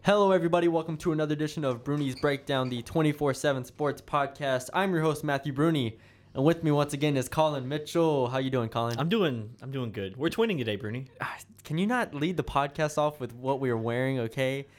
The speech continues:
Speaker 1: Colin walks up and he's wearing the same color shirt as me, and I just don't, I don't appreciate it,
Speaker 2: I had to
Speaker 1: Colin.
Speaker 2: bring that up because he's, like, paranoid about it.
Speaker 1: Yeah,
Speaker 2: He's
Speaker 1: I'm
Speaker 2: doesn't wanna be seen, but
Speaker 1: thankfully, we're in this little box of a room where nobody can see us.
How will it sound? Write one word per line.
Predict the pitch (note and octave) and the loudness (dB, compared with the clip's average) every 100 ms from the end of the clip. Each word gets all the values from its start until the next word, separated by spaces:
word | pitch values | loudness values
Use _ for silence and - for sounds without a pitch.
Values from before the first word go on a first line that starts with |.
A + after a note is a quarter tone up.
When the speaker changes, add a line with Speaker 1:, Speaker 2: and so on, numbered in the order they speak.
| - - - - | -20 -20 -20 -2
Speaker 1:
Colin | D3+ F#3 D#3 | 2 4 4
walks | E3 E3 F3 | 2 2 -2
up | E3 | -2
and | C3+ | -2
he's | B2 | -2
wearing | C#3 D3 | 0 0
the | A#2+ | 0
same | - D#3 F3 | 0 2 2
color | E3+ E3+ C3+ | 2 0 0
shirt | - D3+ C#3 | 0 0 0
as | A2 | -2
me, | A2 G#2+ G#2 - - - - | -4 -6 -8 -12 -20 -20 -6
and | C#3+ | 0
I | - G#3+ | 2 2
just | F3+ D#3 | 2 0
don't, | E3+ D#3+ | 0 0
I | C3 | -2
don't | C3+ D#3 | 0 0
appreciate | C#3 C3+ A#2 - A2+ | -2 -4 -6 -2 0
it, | |
Speaker 2:
I | |
had | B2 C3+ | 0 0
to | C3 | 0
Speaker 1:
Colin. | |
Speaker 2:
bring | B2 A#2+ | -2 0
that | A2+ | 0
up | A2 G#2+ | -2 -4
because | G#2+ G#2+ G2+ | -8 -8 -8
he's, | A2+ A2 | -8 -8
like, | A2 G2 - - _ - | -6 -8 -10 -20 _ -10
paranoid | A2+ A2 A2+ A2+ | -6 -4 -2 -2
about | A2 G#2+ | -2 -2
it. | A#2 - | -2 -2
Speaker 1:
Yeah, | D3 F#3 G#3 B2 | 2 4 4 0
Speaker 2:
He's | B2 | 0
Speaker 1:
I'm | |
Speaker 2:
doesn't | A#2 B2+ B2+ | 0 0 0
wanna | B2 | -2
be | G#2 | -4
seen, | G2+ A#2+ G#2+ | -6 -4 -2
but | E3+ | 0
Speaker 1:
thankfully, | G#3 G#3 G3+ | 0 -2 0
we're | F3 D#3+ | 2 4
in | E3 | 4
this | D3+ - C#3 | 2 0 -4
little | C3+ D#3+ | 0 0
box | A2+ C3 D3 A#2 A2+ - | 0 -2 0 -2 -4 -8
of | B2+ | -6
a | A#2 | -4
room | A#2 C3 A#2 | -4 -4 -4
where | A2+ A2+ | -4 -2
nobody | A#2 C#3 D3 C#3+ | 2 2 2 0
can | C#3+ A2+ | 0 -2
see | - C3 | 0 2
us. | G#2+ G#2 G#2 - - | 2 0 -4 -10 -14